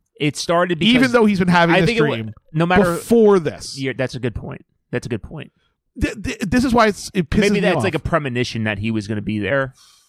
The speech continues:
Speaker 2: All right, all right, I'll accept
Speaker 1: I don't
Speaker 2: that.
Speaker 1: know,
Speaker 2: But, yeah,
Speaker 1: but
Speaker 2: 'cause we don't know that she was having the,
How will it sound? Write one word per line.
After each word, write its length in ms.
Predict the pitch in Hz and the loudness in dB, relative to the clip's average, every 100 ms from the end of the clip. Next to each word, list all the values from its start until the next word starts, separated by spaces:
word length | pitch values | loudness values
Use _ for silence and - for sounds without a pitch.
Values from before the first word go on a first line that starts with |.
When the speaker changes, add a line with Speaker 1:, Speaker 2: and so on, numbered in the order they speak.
| _ _ | _ _
Speaker 2:
All 120 | 160 | -4
right, 140 | 160 123 | -4 -2
all 180 | 185 247 | 0 2
right, 200 | 196 175 | 2 2
I'll 160 | 190 | -2
accept 240 | 208 - 170 | -2 0 2
Speaker 1:
I 80 | |
don't 160 | 196 196 | 4 4
Speaker 2:
that. 40 | 175 | 4
Speaker 1:
know, 240 | 135 110 | 4 2
Speaker 2:
But, 120 | 104 - | 0 0
yeah, 140 | 202 | 0
Speaker 1:
but 60 | 190 | 2
Speaker 2:
'cause 80 | 180 | 2
we 100 | 233 | 4
don't 120 | 247 | 4
know 120 | 214 | 4
that 80 | 185 | 2
she 220 | - 185 | 0 -2
was 120 | 170 | 0
having 240 | 160 147 143 | 2 0 0
the, 140 | 135 | -4